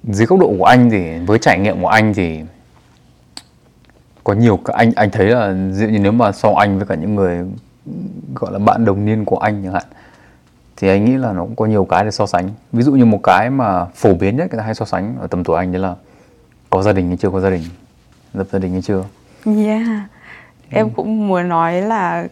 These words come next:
Speaker 2: có cái, ờ, sự ờ, áp lực đồng niên nó không chỉ giới hạn ở trong cái việc học hành mà nó có thể thay đổi qua cái quãng đường của mình. Ví dụ như là, ờm, học hành này,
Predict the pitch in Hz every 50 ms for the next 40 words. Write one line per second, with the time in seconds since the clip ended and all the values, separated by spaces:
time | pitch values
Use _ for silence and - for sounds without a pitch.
0 | _ _ - 170 160 156 160 165 170 185 202 214 226 226 226 - - 170 165 165
1 | 175 196 226 233 226 220 - - - 208 - 170 165 160 160 160 160 - - -
2 | - - - - _ _ - - 175 - - - 240 226 196 - 170 165 165 165
3 | 180 185 185 185 180 170 165 165 160 160 165 165 - 214 202 202 202 - - 165
4 | 151 147 151 160 156 170 190 175 - - 147 139 - - 160 165 170 151 147 160
5 | 180 180 175 160 151 - - 156 139 151 156 160 156 151 151 147 143 160 165 185
6 | 214 214 - - - - - - 160 165 - 196 165 - - 190 190 185 175 -
7 | - - 170 - _ _ - - 180 175 175 175 170 - 160 160 165 165 165 196
8 | 220 - _ _ _ - - 156 180 202 185 151 151 160 147 - _ - 165 185
9 | 185 175 175 175 165 160 151 143 135 - - - - - - _ _ _ - 160
10 | 151 147 143 143 135 143 139 - - - 175 165 165 165 170 170 170 170 175 170
11 | 170 165